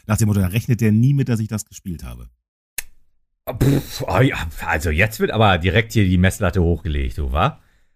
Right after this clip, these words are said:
Speaker 2: Also, lass mich mal kurz drauf gucken hier, was, was, womit du niemals gerechnet hast. Äh, also. Nee, wobei, womit du niemals gerechnet hast.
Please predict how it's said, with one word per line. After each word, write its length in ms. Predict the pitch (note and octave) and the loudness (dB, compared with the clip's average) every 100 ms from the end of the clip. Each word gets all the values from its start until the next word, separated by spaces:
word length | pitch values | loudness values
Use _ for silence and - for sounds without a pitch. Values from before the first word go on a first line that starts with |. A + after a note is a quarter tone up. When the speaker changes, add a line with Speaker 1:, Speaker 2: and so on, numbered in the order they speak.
| _ - | _ 0
Speaker 2:
Also, 260 | F#2 F#2 | 2 2
lass 140 | F2+ A#2+ | 2 2
mich 100 | C#3+ | 2
mal 80 | C3+ | 2
kurz 240 | C3+ - | -2 -2
drauf 260 | E2+ A2 - | -2 -2 -4
gucken 240 | F3+ F#3 | -2 2
hier, 260 | F3 A#3 A#3 | 2 2 -2
was, 220 | C3 G#2 | -6 -4
was, 240 | G#2+ G2+ G2 G2+ | -6 -6 -12 0
womit 240 | G#2 G#2+ | 2 4
du 80 | G#2+ | 4
niemals 440 | A2+ D3 D3+ - | 4 4 0 -2
gerechnet 260 | A#2 G#2+ D#2+ | -4 -4 -4
hast. 240 | D2+ - _ _ _ _ _ _ _ _ _ _ - | -6 -8 _ _ _ _ _ _ _ _ _ _ -2
Äh, 640 | F2 F#2 F#2 F#2 F#2+ F#2+ G2 _ _ _ _ _ _ _ _ _ _ _ - | 2 4 4 4 4 2 -2 _ _ _ _ _ _ _ _ _ _ _ 0
also. 580 | F3+ A#3 F#2+ D2+ C2+ _ _ _ _ _ _ _ _ _ _ - | 2 2 0 -2 -4 _ _ _ _ _ _ _ _ _ _ -2
Nee, 160 | F2+ | 0
wobei, 240 | D#2 C2 - | 0 -6 -12
womit 240 | F2+ D2+ - | -10 -10 -8
du 60 | |
niemals 540 | C#2+ C#2+ F2 A2 F2+ - | -6 -2 2 4 2 -2
gerechnet 320 | D#2 E2 - | -6 -6 -4
hast. 180 | D2 | -8